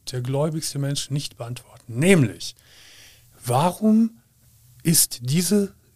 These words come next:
christliche Religion und der christliche Gottes, die christliche Gottesdefinition die richtige? Warum? Warum nicht die jüdische, die islamische? Ich beschäftige mich gerade mit, mit dem Hinduismus. Ist ja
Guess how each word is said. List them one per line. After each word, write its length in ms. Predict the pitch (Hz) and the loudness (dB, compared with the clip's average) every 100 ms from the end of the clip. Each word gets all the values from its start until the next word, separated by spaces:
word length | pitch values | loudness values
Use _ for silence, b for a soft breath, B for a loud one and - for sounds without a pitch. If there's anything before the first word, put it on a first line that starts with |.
| _ - | _ -8
christliche 560 | - - - 156 - 139 | 0 0 0 -4 -6 -6
Religion 680 | 139 139 127 131 147 139 - | -4 -4 -2 0 0 -4 -8
und 100 | 123 | -8
der 80 | 117 | -8
christliche 560 | - 175 - 151 - | -4 -4 -2 -6 -8
Gottes, 500 | 123 143 - - - - _ - 131 | -4 -6 -4 -6 -8 -10 _ -12 -6
die 140 | 123 - - 123 | -6 -8 -20 -16
christliche 420 | 139 143 135 131 | -10 -8 -8 -6
Gottesdefinition 1000 | 131 135 131 - 135 123 123 - 123 123 - | -6 -6 -8 -8 -6 -4 -4 -4 -6 -8 -10
die 80 | 139 | -6
richtige? 420 | 135 143 - 104 - _ _ _ _ | -4 -4 -10 -16 -20 _ _ _ _
Warum? 220 | - - - _ b b b b b b - | -6 -6 -6 _ b b b b b b 2
Warum 220 | 131 143 | 4 4
nicht 180 | 151 151 | 2 0
die 80 | |
jüdische, 540 | 160 208 139 - 113 110 _ - | 2 2 2 -2 -8 -12 _ -6
die 80 | 131 | -4
islamische? 640 | 143 151 156 123 - 113 B B B B | -2 0 0 -2 -4 -12 B B B B
Ich 140 | 131 | -6
beschäftige 380 | - - 165 - | -2 -2 -2 -4
mich 100 | 123 | -8
gerade 260 | 131 135 156 | -4 -2 0
mit, 400 | 139 131 - 120 | -2 -4 -10 -6
mit 120 | 135 | -4
dem 80 | 135 | 0
Hinduismus. 760 | 143 160 131 175 - 107 104 - B B B B B B - _ _ - | 0 0 -2 -4 -6 -8 -12 -12 B B B B B B -20 _ _ -4
Ist 140 | |
ja 40 | - | -4